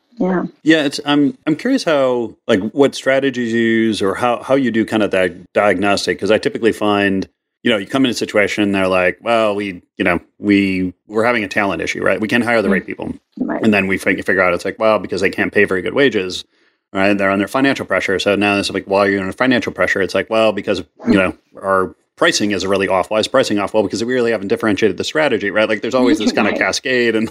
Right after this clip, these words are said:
Speaker 2: like, it's really
Speaker 1: Exactly.
Speaker 2: not, there's kind of the presenting problem, and then there's the real problem. Like,
Speaker 1: Right.
Speaker 2: h-, how, how do you kind of work with clients to kind of dig into that and kind of look
Speaker 1: Yeah.
Speaker 2: beyond the thing that they initially kind of present to you in terms of, "This is what we
Speaker 1: Right.
Speaker 2: need help with"?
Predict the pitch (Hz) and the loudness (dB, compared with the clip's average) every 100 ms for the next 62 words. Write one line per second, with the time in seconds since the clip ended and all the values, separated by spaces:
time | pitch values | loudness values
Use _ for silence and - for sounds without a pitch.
0 | - - 165 185 - 180 190 135 127 110 | -2 0 0 0 0 2 2 2 0 -2
1 | 120 110 104 101 123 - 117 120 113 110 | 0 0 0 0 0 0 0 2 2 0
2 | 101 104 104 98 - 117 156 110 92 - | 0 2 2 0 -2 -2 0 0 -2 -8
3 | _ 123 117 120 - - - 147 151 170 | _ -4 -2 -2 -2 -6 -4 -2 -2 -2
4 | 139 147 139 120 127 120 113 101 92 104 | 0 0 2 2 0 0 0 -2 -2 0
5 | 107 107 110 98 107 110 107 98 - 92 | 2 2 0 -4 0 2 2 0 -4 -4
6 | 101 92 82 101 92 92 98 120 135 151 | 0 0 2 0 0 -4 -2 0 0 0
7 | 151 98 95 98 - - 180 98 92 98 | -2 -4 -2 0 2 2 2 0 -2 0
8 | 101 104 101 92 104 98 92 - 90 95 | 2 2 2 0 0 0 0 0 0 0
9 | - 95 90 - 98 92 - 98 92 104 | 0 0 -2 -2 -2 -2 -2 -2 0 -2
10 | - 151 143 95 101 98 87 98 98 92 | -2 0 0 0 0 0 0 0 0 0
11 | 90 90 90 95 82 | 0 -2 -2 -2 -2